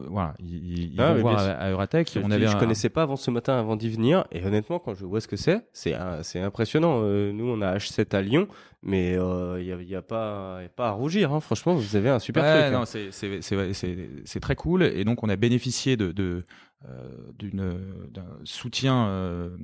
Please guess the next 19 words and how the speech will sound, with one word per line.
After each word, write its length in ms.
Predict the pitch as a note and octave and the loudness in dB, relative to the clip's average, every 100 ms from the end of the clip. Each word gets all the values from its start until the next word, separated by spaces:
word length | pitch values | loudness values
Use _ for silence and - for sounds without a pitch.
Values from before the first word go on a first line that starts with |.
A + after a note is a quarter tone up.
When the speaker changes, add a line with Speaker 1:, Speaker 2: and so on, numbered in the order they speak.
| - | -8
Speaker 1:
média, 600 | G2 A2+ A2 A2+ A2+ G#2+ - | 2 4 6 6 6 4 2
euh, 320 | F#2 F2 F2 | -2 -2 -2
assez 220 | F#2 G2+ B2 | -2 0 2
rapidement, 480 | G#2 - G#2+ C3+ | 2 0 0 2
et 120 | D3 F2 | 2 0
donc 160 | F2+ | 0
gratuit 360 | E2+ F2+ - A2+ | 2 0 2 2
aussi. 320 | F2+ - - | 0 -2 -8
C'est, 140 | - F2 | -6 -4
euh, 300 | F2 F#2 F#2 - - | -4 -6 -10 -10 -10
c'est, 160 | - - | -12 -6
Speaker 2:
Ouais, 40 | - | 0
Speaker 1:
c'est 40 | |
Speaker 2:
bien 80 | F2 | 0
Speaker 1:
toujours 160 | - D#3 | 4 4
Speaker 2:
sûr. 40 | |
Speaker 1:
intéressant 360 | B2+ F#2+ - F#2 | 4 2 2 0
au 60 | |
début. 260 | F#2 A#2 | 0 0